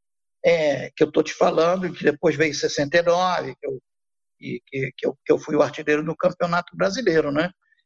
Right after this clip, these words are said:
E eu só fui cam-, fui artilheiro nessa época, no último jogo, vamos falar do meu irmão Antunes, né? Que no último jogo, é, foi América e São Paulo, último jogo, a última participação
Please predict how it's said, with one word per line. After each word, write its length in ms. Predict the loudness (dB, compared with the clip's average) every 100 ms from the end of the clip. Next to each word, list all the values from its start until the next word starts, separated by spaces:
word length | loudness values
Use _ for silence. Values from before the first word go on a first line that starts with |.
| _ 2
E 60 | 4
eu 100 | 4
só 240 | 2 0
fui 140 | -2 4
cam-, 180 | 2 2 _ _ -6
fui 160 | -2 0
artilheiro 520 | -2 -2 2 4 2
nessa 340 | -4 -6 -4
época, 520 | 0 0 -2 -4 -10 -10 -4
no 100 | -2
último 360 | -2 -2 -2
jogo, 540 | 2 4 4 2 -10 _ _ _ _ _ _ _ -2
vamos 180 | 0 4
falar 260 | 2 2
do 120 | -2 -2
meu 160 | -2
irmão 260 | 0 0 -2
Antunes, 460 | 0 4 4 2 -2
né? 280 | 0 0 -6 _ _ _ _ -4
Que 80 | 2
no 120 | 4
último 360 | 4 0 -4
jogo, 500 | 4 4 4 -2 -12 _ _ _ _ _ _
é, 480 | 0 2 4 0 -2 _ _ _ _ _ _ 2
foi 480 | 4 4 2 -6 _
América 720 | 2 4 4 2 2 2 0 -4
e 100 | -8
São 340 | -4 -4 -4 0
Paulo, 520 | 4 4 2 -4 -12 _ _ -10
último 320 | -10 -6 -4
jogo, 280 | 2 2 2
a 40 | -4
última 320 | -4 -6 0
participação 640 | 0 0 0 0 2 -4